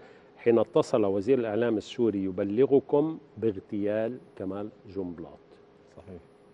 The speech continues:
Speaker 1: مين اغتالوا لكمال جنبلاط؟ وليش السوريين اغتالوه؟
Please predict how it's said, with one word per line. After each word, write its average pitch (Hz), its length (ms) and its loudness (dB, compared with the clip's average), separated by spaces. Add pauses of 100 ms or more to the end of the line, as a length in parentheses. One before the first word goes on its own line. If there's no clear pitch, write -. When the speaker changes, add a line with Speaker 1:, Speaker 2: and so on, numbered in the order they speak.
(640)
Speaker 1:
مين 139 180 4
اغتالوا 95 440 -2
لكمال 92 360 -8
جنبلاط؟ 95 320 -10 (200)
وليش 117 320 0
السوريين 98 560 -8
اغتالوه؟ 90 480 -10